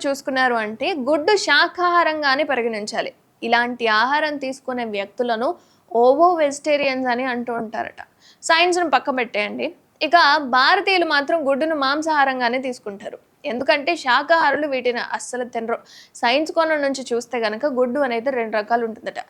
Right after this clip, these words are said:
ఫలదీకరణ గుడ్లు and ఫలదీకరణం చెయ్యని గుడ్లు. మొదటి రకం గుడ్లోంచి కోడిపిల్ల అనేది బయటకు వస్తుంది. ఇక రెండో రకం గుడ్ల విషయానికి వస్తే ఆహారం కోసం మాత్రమే ఉపయోగించే గుడ్లు అనమాట. అంటే వీటి నుంచి కోడి పిల్లలు అసలు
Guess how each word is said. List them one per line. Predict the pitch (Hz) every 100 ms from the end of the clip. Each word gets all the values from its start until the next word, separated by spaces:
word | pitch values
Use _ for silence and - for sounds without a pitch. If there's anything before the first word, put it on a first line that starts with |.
| _ _ _ -
ఫలదీకరణ | 262 339 392 370 359 339 320
గుడ్లు | 294 254 339 392 - 262
and | 302 302
ఫలదీకరణం | 247 262 320 302 269 269 320
చెయ్యని | 285 240 254 220
గుడ్లు. | 202 - - _ -
మొదటి | 277 311 349
రకం | 349 339 311
గుడ్లోంచి | 285 262 294 277 339 -
కోడిపిల్ల | 277 294 285 269 240
అనేది | 254 254
బయటకు | 226 220 -
వస్తుంది. | - 175 - _ _ -
ఇక | 277 302
రెండో | 302 330
రకం | 320 302 294
గుడ్ల | 269 277 277 254
విషయానికి | 262 254 240 226
వస్తే | - 330 277 269 - 220
ఆహారం | 262 320 330 330
కోసం | 311 311 294 262 240
మాత్రమే | 262 311 - 349 339 294
ఉపయోగించే | 269 254 233 294 262
గుడ్లు | 226 220
అనమాట. | 202 180 - _ - - -
అంటే | 311 349 330
వీటి | 294
నుంచి | 311 320 339
కోడి | 294 294 285
పిల్లలు | 277 285 294
అసలు | 240